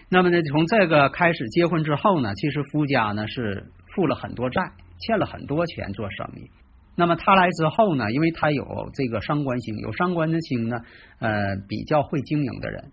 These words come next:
所以说呢，也是挣了很多钱，替这个夫家呢还了很多债。但是呢，她与丈夫之间呢，没有什么真正的感情。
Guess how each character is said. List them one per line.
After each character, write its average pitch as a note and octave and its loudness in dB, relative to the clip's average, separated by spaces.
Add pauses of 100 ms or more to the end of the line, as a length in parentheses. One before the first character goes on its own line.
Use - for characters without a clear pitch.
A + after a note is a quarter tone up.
所 F#3 2
以 F3+ 2
说 E3 0
呢， E3+ 0 (300)
也 A#2+ 0
是 D#3+ -2 (880)
挣 G#3+ 4
了 D#3 4
很 G#2 -6
多 A#2+ 0
钱， - -10 (720)
替 C#3 0
这 D3 -2
个 C3 0
夫 D3 -2
家 B2 2
呢 A2+ 0
还 G#2+ -6
了 A#2 -2
很 G#2+ -10
多 G#2+ -6
债。 - 0 (920)
但 G3+ 6
是 G3 0
呢， E3+ 2
她 F3+ 0
与 B2 0
丈 D3+ 2
夫 C#3+ -2
之 C3 -4
间 A2 -2
呢， G#2+ -6 (140)
没 C#3+ 0
有 F3+ 2
什 - -10
么 B2 -4
真 C#3+ -2
正 F#3 -2
的 G#2+ -4
感 - -8
情。 - -14